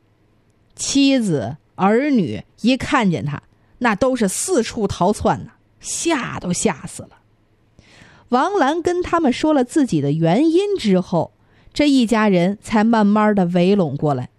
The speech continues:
从此呢，他就像往常一样的在家里住了下来。王兰有个姓张的朋友，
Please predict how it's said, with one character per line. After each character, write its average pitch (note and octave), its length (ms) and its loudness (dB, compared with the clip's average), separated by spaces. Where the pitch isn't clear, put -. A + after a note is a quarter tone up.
从 C4 320 -2
此 D3 240 -2
呢， F#3 200 0
他 F4+ 180 0
就 F4 160 2
像 C#4 320 0
往 E3+ 260 0
常 B3+ 360 -2
一 D#4+ 100 -2
样 F4+ 300 0
的 D#3+ 160 -2
在 G3+ 160 2
家 G3 280 0
里 C#3 320 -2
住 C#4 320 0
了 - 120 -6
下 F#2+ 180 -10
来。 - 120 -20
王 B3 240 0
兰 D4 380 0
有 D3+ 180 0
个 F#3 120 -2
姓 A#3+ 360 -2
张 F4 220 0
的 C#4 100 0
朋 C#3+ 360 -6
友， D3 160 -4